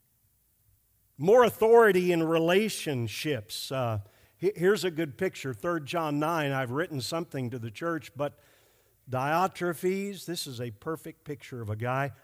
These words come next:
I don't know if he desired riches, but he sure desired something else that's just as destructive, "who likes to put himself first, does not acknowledge our authority."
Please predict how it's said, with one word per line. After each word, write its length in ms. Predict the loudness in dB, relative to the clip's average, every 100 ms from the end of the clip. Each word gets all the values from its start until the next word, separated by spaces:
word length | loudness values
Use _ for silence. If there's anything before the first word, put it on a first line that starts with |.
| -4
I 140 | -2
don't 180 | 0 -2
know 140 | -4
if 80 | -4
he 100 | -8
desired 480 | -10 -8 -6 -6 -6
riches, 400 | -6 -6 -8 -10
but 220 | -10 -12
he 180 | -12 -14
sure 300 | -14 -10 -10
desired 520 | -10 -8 -6 -8 -10
something 400 | -10 -12 -10 -8
else 300 | -8 -8 -10 -18 _ -16
that's 120 | -14
just 320 | -10 -10 -8
as 180 | -12 -12
destructive, 640 | -10 -12 -6 -6 -6 -8 -10
"who 220 | -10 -8
likes 360 | -6 -8 -10 -16
to 100 | -14
put 260 | -8 -8
himself 580 | -8 -10 -10 -10 -10 -12
first, 540 | -12 -12 -10 -12 -16 _ _ _ _ -14
does 180 | -10 -6
not 240 | -4 -6 -12
acknowledge 760 | -12 -8 -6 -4 -4 -8 -14 _ _ _ _ _ _ -10
our 440 | -6 -4 -4 -6
authority." 540 | -10 -10 -6 -4 -6